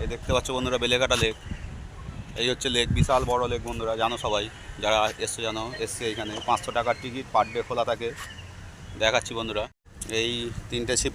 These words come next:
পড়ে গেছে, তিনটে ছিপ ফেলা হয়ে গেছে বন্ধুরা। মাছ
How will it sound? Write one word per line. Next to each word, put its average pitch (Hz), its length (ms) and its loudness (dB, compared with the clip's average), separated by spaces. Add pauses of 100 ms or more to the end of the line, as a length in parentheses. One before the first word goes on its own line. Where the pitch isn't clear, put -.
পড়ে 131 180 8 (260)
গেছে, 127 220 6 (220)
তিনটে 117 260 -2
ছিপ - 180 0
ফেলা 120 260 6
হয়ে 127 180 8
গেছে 131 220 6
বন্ধুরা। 135 280 6 (1000)
মাছ 110 140 12